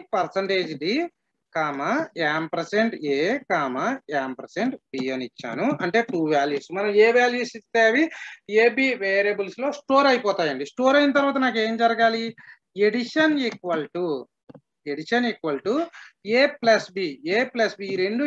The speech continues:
addition అయ్యి addition అనే వేరియబుల్లో, Edition అనే వేరియబుల్లో store అవ్వాలి. Store అయిన తర్వాత నాకు ఏం కావాలి? printf, Print చేస్తున్నానండి నేను. percentage d, comma,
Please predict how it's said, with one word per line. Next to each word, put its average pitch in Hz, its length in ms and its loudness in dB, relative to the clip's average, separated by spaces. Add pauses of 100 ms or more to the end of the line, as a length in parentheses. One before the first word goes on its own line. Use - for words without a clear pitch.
(100)
addition 214 320 -4
అయ్యి 233 160 -4 (200)
addition 269 400 0
అనే 277 140 0 (100)
వేరియబుల్లో, 165 520 -4 (400)
Edition 175 420 -6
అనే 226 200 -2
వేరియబుల్లో 185 500 -2
store 226 320 2
అవ్వాలి. 120 280 -6 (400)
Store 254 280 2
అయిన 262 200 2
తర్వాత 254 260 2
నాకు 240 220 0
ఏం 240 80 -2 (100)
కావాలి? 233 320 4 (140)
printf, 180 600 -2 (240)
Print 233 260 -8
చేస్తున్నానండి 175 640 -4
నేను. 160 180 -4 (2500)
percentage 214 680 0 (100)
d, 156 40 -4 (400)
comma, 156 360 -2